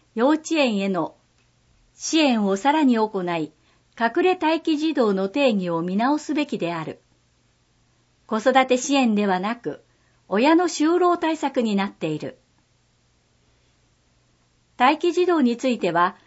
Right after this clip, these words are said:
今後も需要が増えると思われますが、どこまで対策をしていけばいいのかが課題だと思います。零歳から三歳までは、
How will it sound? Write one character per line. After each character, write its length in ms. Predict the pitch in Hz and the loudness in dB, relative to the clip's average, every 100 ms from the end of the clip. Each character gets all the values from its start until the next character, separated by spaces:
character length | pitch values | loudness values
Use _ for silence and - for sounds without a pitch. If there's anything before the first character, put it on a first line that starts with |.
| _ _ | _ _
今 280 | 214 226 220 | -2 0 2
後 140 | 196 | 0
も 280 | 175 170 - - | 0 -4 -6 -14
需 200 | 180 214 | -4 0
要 220 | 247 339 | 2 2
が 140 | 339 349 | 2 -2
増 140 | 349 | -2
え 100 | 349 | 0
る 120 | 311 | 0
と 180 | 262 214 | 0 0
思 180 | 220 247 | 0 0
わ 140 | 262 | 0
れ 100 | 262 | 0
ま 140 | 262 302 | -2 -2
す 100 | 208 | -2
が、 240 | 202 202 _ _ _ _ 180 | -2 -2 _ _ _ _ -2
ど 160 | 247 | 0
こ 80 | 403 | 4
ま 140 | 330 | 2
で 120 | 220 202 | 2 -2
対 220 | 220 247 | -2 -2
策 280 | 262 254 247 | -4 2 2
を 80 | |
し 120 | 254 - | 2 0
て 120 | 247 | 0
い 40 | |
け 140 | 247 240 | 0 -2
ば 140 | 196 | 0
い 100 | 220 | -2
い 40 | 220 | -2
の 140 | 202 | -4
か 140 | 254 | -4
が 160 | 254 180 | -6 -6
課 160 | 196 190 | -4 -2
題 200 | 220 214 | -2 -2
だ 140 | 202 | -4
と 160 | 202 160 | -4 -4
思 220 | 170 175 | -4 -6
い 80 | 165 | -6
ま 160 | 175 | -8
す。 240 | - - _ _ _ _ _ _ _ _ _ _ _ _ - | -10 -20 _ _ _ _ _ _ _ _ _ _ _ _ -4
零 200 | 214 226 | 0 0
歳 280 | 190 170 160 | 0 -2 -2
か 140 | 160 | -2
ら 220 | 170 170 _ | -2 -2 _
三 280 | - 277 349 | 0 2 2
歳 260 | 262 214 | -2 -2
ま 140 | 196 190 | -2 -4
で 120 | 170 | -4
は、 220 | 160 | -4